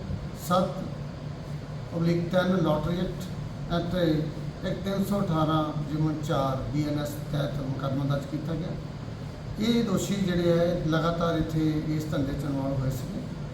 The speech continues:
ਤੇ ਸਮਾਜ ਨੂੰ ਜੁਰਮ ਫ੍ਰੀ ਕਰਨ ਲਈ ਹਰ ਤਰ੍ਹਾਂ ਦੇ ਐਫਰਟਸ ਜਾਰੀ ਹੈ ਤੇ ਇਹਨਾਂ ਨੂੰ ਅੱਜ ਮਾਨਯੋਗ ਅਦਾਲਤ ਵਿੱਚ ਪੇਸ਼ ਕੀਤਾ ਜਾਊਗਾ। ਅੱਗੇ ਤੋਂ ਵੀ ਪਬਲਿਕ ਨੂੰ ਅਸੀਂ ਬੇਨਤੀ ਕਰਦੇ ਹਾਂ ਕਿ ਜਿਹੜੇ ਇਸ ਧੰਦੇ 'ਚ ਕੋਈ ਮਾੜੇ ਧੰਦੇ 'ਚ, ਅਹ, ਇਨਵੋਲਵ ਹੈਗੇ ਨੇ,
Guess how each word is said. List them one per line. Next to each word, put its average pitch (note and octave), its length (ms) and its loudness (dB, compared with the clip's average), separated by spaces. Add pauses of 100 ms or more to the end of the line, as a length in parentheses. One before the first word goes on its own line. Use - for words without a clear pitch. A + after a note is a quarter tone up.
(340)
ਤੇ G3 340 2 (520)
ਸਮਾਜ E3 460 4
ਨੂੰ G3+ 260 4 (480)
ਜੁਰਮ E3+ 280 2
ਫ੍ਰੀ - 180 2
ਕਰਨ D#3 360 4
ਲਈ D#3 200 4
ਹਰ F#3 200 4
ਤਰ੍ਹਾਂ E3+ 220 2
ਦੇ D#3 100 2
ਐਫਰਟਸ C#3 340 -2
ਜਾਰੀ C#3 320 0
ਹੈ G3+ 80 0 (440)
ਤੇ F#3 60 -2
ਇਹਨਾਂ G3+ 260 4
ਨੂੰ G3 140 6
ਅੱਜ F3 100 2
ਮਾਨਯੋਗ E3 460 4
ਅਦਾਲਤ D3+ 300 2
ਵਿੱਚ D3+ 140 -2
ਪੇਸ਼ D3+ 180 -2
ਕੀਤਾ C#3+ 260 -2
ਜਾਊਗਾ। - 1080 -6
ਅੱਗੇ F3 180 2 (100)
ਤੋਂ A3+ 140 2
ਵੀ A#3 100 4
ਪਬਲਿਕ F#3+ 420 4
ਨੂੰ F#3+ 460 4
ਅਸੀਂ - 160 0
ਬੇਨਤੀ D#3 340 2
ਕਰਦੇ F3 320 0
ਹਾਂ G3+ 80 4
ਕਿ - 100 2
ਜਿਹੜੇ F3+ 300 2
ਇਸ E3+ 280 4
ਧੰਦੇ D#3 240 2
'ਚ D3 40 0
ਕੋਈ E3+ 260 0
ਮਾੜੇ D#3+ 320 2
ਧੰਦੇ D#3 300 0
'ਚ, D3 160 -2
ਅਹ, D#3 680 -2
ਇਨਵੋਲਵ D3+ 340 2
ਹੈਗੇ C#3 180 2
ਨੇ, F#3+ 220 2